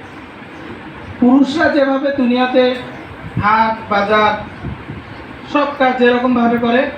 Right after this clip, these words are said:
নারীদেরকেও সেই অধিকারটা কি দিতে হবে, নারীদেরকেও সেই অধিকারটা দিতে হবে। আর এদের মধ্যে অন্যতম একটা কারণ, এরা যেটাকে জায়েজ মনে করে সেটা হলো ছেলে ছেলে বিয়ে দেওয়া জায়েজ আছে।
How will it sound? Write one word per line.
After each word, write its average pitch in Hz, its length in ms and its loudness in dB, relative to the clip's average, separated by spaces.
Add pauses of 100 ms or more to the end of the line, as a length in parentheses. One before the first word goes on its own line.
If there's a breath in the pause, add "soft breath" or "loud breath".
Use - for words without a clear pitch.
(300)
নারীদেরকেও 262 760 4
সেই 247 280 4
অধিকারটা 240 480 0
কি 208 280 -4 (540)
দিতে 208 200 -2
হবে, 175 240 2
নারীদেরকেও 240 600 2
সেই 247 220 0
অধিকারটা 240 600 0 (540)
দিতে 214 200 -4
হবে। 165 240 -2 (500)
আর 190 80 -4 (100)
এদের 262 280 0
মধ্যে 269 260 0
অন্যতম 247 480 0
একটা 247 180 -2
কারণ, 254 360 2 (500)
এরা 226 220 2
যেটাকে 247 520 0
জায়েজ 220 360 2
মনে 240 200 2
করে 247 200 0
সেটা 240 320 2
হলো 240 200 4 (560)
ছেলে 240 240 4
ছেলে 240 280 2
বিয়ে 233 180 4
দেওয়া 233 160 2
জায়েজ 208 280 0
আছে। 185 180 -8